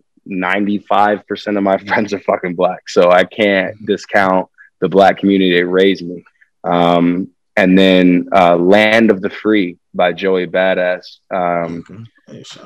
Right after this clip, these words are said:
Speaker 2: out.
Speaker 1: if, if people will just listen to those two songs, man, you'll get a little bit more perspective on where America is as a whole,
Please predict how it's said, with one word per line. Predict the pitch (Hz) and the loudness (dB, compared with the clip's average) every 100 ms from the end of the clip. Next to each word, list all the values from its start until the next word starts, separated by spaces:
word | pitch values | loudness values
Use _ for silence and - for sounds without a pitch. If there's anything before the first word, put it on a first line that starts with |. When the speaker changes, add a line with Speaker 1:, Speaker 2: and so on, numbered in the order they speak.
| - | -18
Speaker 2:
out. | - | -2
Speaker 1:
if, | 90 85 - | -2 -2 0
if | 98 - | 0 2
people | 117 113 117 | 4 6 6
will | 107 | 6
just | 107 104 | 4 4
listen | 107 104 113 | 2 2 4
to | 101 | 4
those | 101 101 | 4 4
two | - - 104 | 2 0 0
songs, | - 104 98 98 95 92 | 0 0 2 2 0 -4
man, | 95 95 92 90 90 | -4 -2 -2 -4 -4
you'll | 92 | -4
get | 92 95 | 0 0
a | |
little | 95 95 95 | 0 0 -2
bit | 95 | -4
more | 98 92 | -6 -6
perspective | - - - 95 - 90 | -10 -6 0 0 0 -4
on | 87 | -4
where | 87 95 92 | -2 0 2
America | 92 95 92 92 | 0 0 -2 -4
is | 92 90 | -6 -6
as | 87 | -10
a | 87 | -2
whole, | 95 104 107 | 2 4 4